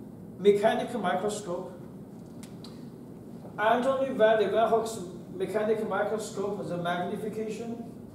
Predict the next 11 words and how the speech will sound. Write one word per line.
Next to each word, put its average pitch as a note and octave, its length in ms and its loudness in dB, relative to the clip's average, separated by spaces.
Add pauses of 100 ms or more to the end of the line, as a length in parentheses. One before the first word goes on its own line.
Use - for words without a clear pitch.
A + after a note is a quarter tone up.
(2250)
is F#3+ 220 0
not F#3+ 320 6
very F#3 260 2
strong. - 540 -2 (1080)
It's D3 140 -6
only E3+ 460 0 (120)
two E3 120 -4
hundred. C#3+ 400 -6 (1900)
What's - 320 10
the F4 80 8
magnification C4 880 2